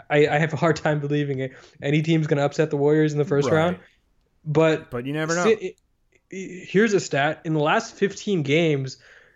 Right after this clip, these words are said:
Speaker 1: uh, th-, the Jazz have the best defense in the league. In the, and in terms of net rating, they have, they have the best net rating in the league too,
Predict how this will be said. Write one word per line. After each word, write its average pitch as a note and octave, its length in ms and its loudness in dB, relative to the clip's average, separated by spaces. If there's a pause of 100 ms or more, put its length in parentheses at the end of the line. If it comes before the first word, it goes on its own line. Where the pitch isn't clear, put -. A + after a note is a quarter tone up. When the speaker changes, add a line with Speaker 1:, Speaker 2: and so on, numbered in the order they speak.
(120)
Speaker 1:
uh, C#3 380 2
th-, C#3 200 -10
the D3+ 140 0
Jazz F#3 400 2
have G3+ 160 -4
the D3+ 60 -4
best D#3 340 -4
defense E3+ 440 0
in C#3 60 -4
the C3 60 -2
league. C#3+ 320 2
In C#3+ 80 0
the, C#3 400 0
and D3+ 400 2 (260)
in D3+ 120 -2
terms F#3+ 340 2
of C#3 180 -4
net F3+ 320 -2
rating, C#3+ 800 0 (440)
they D3+ 320 4
have, D#3 560 0 (140)
they D#3+ 100 2
have G3 120 4
the F3+ 60 0
best E3+ 240 2
net F3+ 160 2
rating F#3 240 4
in E3+ 60 2
the D3+ 60 2
league D3 200 0
too, E3 260 2